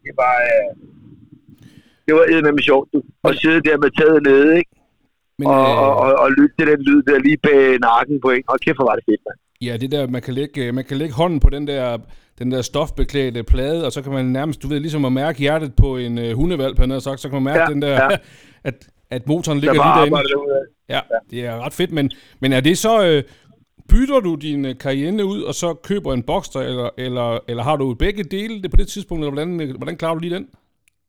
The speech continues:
Speaker 1: Jamen, det, der faktisk sker, det er, at, øh, at jeg kører på vej i min Cayenne, øh, og der er motoren jo, øh, sprunget i stykker der, så der har jeg fået en ny motor i.
Speaker 2: Ja.
Speaker 1: Og så, så kører jeg, jeg skal til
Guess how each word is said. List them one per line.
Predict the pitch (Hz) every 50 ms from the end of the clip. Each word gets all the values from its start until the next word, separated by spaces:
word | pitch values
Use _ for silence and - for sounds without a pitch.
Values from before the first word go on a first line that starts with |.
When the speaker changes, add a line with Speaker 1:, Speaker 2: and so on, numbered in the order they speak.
| _ _ _ _ _ _ _ -
Speaker 1:
Jamen, | 147 151 156 151 147
det, | 185 196
der | 214 156 185
faktisk | 185 190 180 - -
sker, | 190 185
det | - - - 185 180 170 165 170
er, | 180 - - - 160
at, | 156 151 _ - 160 156
øh, | 156 151 143 139 139 139 127 - _ _ _ -
at | - 147 139 - _ _ _ _
jeg | - 156 151 151 151 147 127 - -
kører | 156 147 143 139 - - _ _ _ _ _ _ - -
på | 151 139 - -
vej | 160 156 165 196 - - -
i | 180 175
min | 165 165 156 151 151 139 -
Cayenne, | - 143 135 135 135 131 131 135 151 190 196 196 - _ _ _ _ _ _ _ _ _ _ _ _ _ -
øh, | 147 143 143 139 135 - _ _ _
og | - - -
der | 170
er | 165 175 175
motoren | 160 160 160 165 - 190 190 175 170 160 160
jo, | 151 151 147 139
øh, | 135 135 131 - _ -
sprunget | - - 147 143 143 143 139 -
i | -
stykker | 143 139 139 143 175 151
der, | 143 143 135 123
så | - - 143 135 127 - _ _ -
der | 156
har | 165
jeg | 170 156 -
fået | 160 156
en | 156 175
ny | 180
motor | 165 147 139 147 151 - 165
i. | 147 135 127 117 - _ _ _ _ _ _
Speaker 2:
Ja. | 135 147 - - _ _ _
Speaker 1:
Og | - 139 139
så, | - - 185 175 185 185 160 - _ _ - _ _ _ _ _ _ _ _
så | - - - 180 175 175 175 170 165 156 143 - -
kører | - 175 160
jeg, | 160 160 165
jeg | 156
skal | - - 151
til | - 185